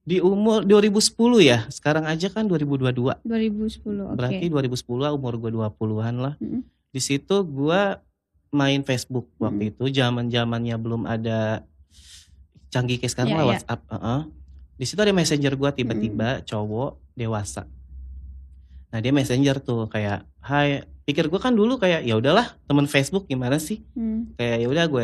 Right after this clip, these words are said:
Speaker 1: gue jawab, gue jawab." Dan akhirnya dia tuh kayak minta nomor.
Speaker 2: Hmm.
Speaker 1: Pikir gue, "Ya udahlah, temenan ini," karena kan gue orangnya nggak milih-milih juga kan. Nah, setelah tukar nomor itu,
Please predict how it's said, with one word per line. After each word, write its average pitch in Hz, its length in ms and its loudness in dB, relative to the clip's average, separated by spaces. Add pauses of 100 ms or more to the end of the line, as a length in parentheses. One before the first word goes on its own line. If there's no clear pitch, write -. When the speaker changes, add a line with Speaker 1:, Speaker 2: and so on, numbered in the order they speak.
Speaker 1:
gue 117 320 -4
jawab, 113 420 -2
gue 110 140 -6
jawab." 110 480 -4 (560)
Dan 117 160 -6
akhirnya 123 280 -2
dia 190 140 0
tuh 220 120 -2
kayak 151 200 4
minta 147 280 6
nomor. 143 520 2
Speaker 2:
Hmm. 196 460 -4 (160)
Speaker 1:
Pikir 123 240 -8
gue, 160 100 -4
"Ya 127 140 0
udahlah, 185 420 -2
temenan 117 380 -4
ini," 165 440 4
karena 143 300 0
kan 208 220 -2 (420)
gue 156 140 -2
orangnya 180 320 2
nggak 135 160 2
milih-milih 127 420 2
juga 135 220 -2
kan. 170 240 -6 (420)
Nah, 123 120 -4
setelah 131 260 -6
tukar 135 180 -2
nomor 127 240 0
itu, 196 480 0